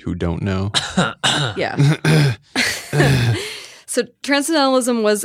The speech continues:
Speaker 2: a nineteenth century, a, a mid nineteenth century, primarily, um, antebellum, which means before the Civil War, uh, literary
Speaker 1: That's what that means. Fuck.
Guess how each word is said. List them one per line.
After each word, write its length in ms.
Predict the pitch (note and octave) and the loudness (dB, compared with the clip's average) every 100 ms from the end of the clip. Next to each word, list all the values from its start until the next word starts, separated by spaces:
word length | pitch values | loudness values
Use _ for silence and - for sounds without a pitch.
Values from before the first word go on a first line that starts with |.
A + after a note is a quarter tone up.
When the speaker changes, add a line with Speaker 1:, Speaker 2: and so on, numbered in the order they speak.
| - | -2
Speaker 2:
a 160 | F#3+ | 0
nineteenth 480 | G3 G3 G3+ - G3+ | 0 0 -2 -2 -2
century, 560 | - F#3+ F#3+ G3+ F#3+ - | 0 -2 -2 -2 -2 -2
a, 140 | - G#3 | 0 2
a 20 | |
mid 260 | G#3 A3+ A#3 | 4 2 2
nineteenth 340 | A#3+ - G#3+ | 0 0 -2
century, 380 | G#3 G3 G3+ F#3+ | -2 0 0 -2
primarily, 840 | - F#3 F#3 F3+ F#3 F3+ E3+ F3+ - | 0 0 2 2 2 2 0 -4 -4
um, 340 | F3 E3 D#3 - | -2 -2 -2 -4
antebellum, 680 | F3+ F3 F#3 F3 F3 E3+ E3+ | -2 -2 2 2 2 0 -2
which 200 | E3+ - | -4 -4
means 320 | E3+ E3+ E3+ | -4 -4 -4
before 320 | - - F#3 | -8 -2 -2
the 100 | F3 | 0
Civil 260 | E3+ F3+ F3 | -2 -2 -2
War, 380 | F3 F3 E3+ F3+ - - - _ _ _ _ _ - | 2 2 2 0 -6 -20 -20 _ _ _ _ _ 0
uh, 160 | F#3 | 2
literary 360 | F3+ G3+ G3+ G3+ | 2 2 4 4
Speaker 1:
That's 240 | F3 A3 | 4 4
what 100 | A3+ | 2
that 180 | G#3 F#3+ | 2 2
means. 360 | F#3 F3+ C3+ - | 4 4 4 0
Fuck. 580 | - G#3 A3+ C#3 - | 0 2 4 2 -4